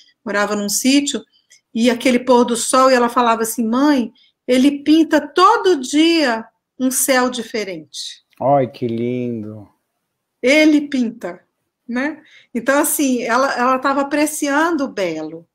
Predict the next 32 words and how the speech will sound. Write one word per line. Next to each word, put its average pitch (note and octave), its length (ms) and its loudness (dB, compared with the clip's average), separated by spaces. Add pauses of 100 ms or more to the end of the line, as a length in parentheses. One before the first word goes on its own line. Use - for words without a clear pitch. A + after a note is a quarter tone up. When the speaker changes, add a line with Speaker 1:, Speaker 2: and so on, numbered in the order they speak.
(100)
Speaker 1:
né? A3+ 240 -8 (220)
E B3 60 0
reconhecendo C4+ 920 2
a B3 40 -2
grandeza A#3+ 880 0
daquelas F#3+ 480 -6
cores, A#3 320 -2 (200)
que C#4+ 80 -2
não C#4+ 120 2
tinha D4+ 220 0
nenhum F#4 580 0
dia C#4 340 2
igual A#3+ 380 2
ao A#3 80 -2
outro. E3 400 -8
Speaker 2:
É. F2 320 -8 (720)
Speaker 1:
Isso E4+ 240 4
é D4+ 40 4
espiritualidade, G3 1160 -4 (220)
na G#3 140 0
prática. F#3+ 640 -2 (400)
Eu A3+ 80 -4
podia D4 240 2
estar D4+ 120 4
escutando B3+ 420 -2
uma G#3 120 -2
música, B3+ 500 -2
ou, A#3 120 0
ah, D#4+ 260 4
então G4 320 -4
tá, G3 300 2
ok. G#3+ 440 -2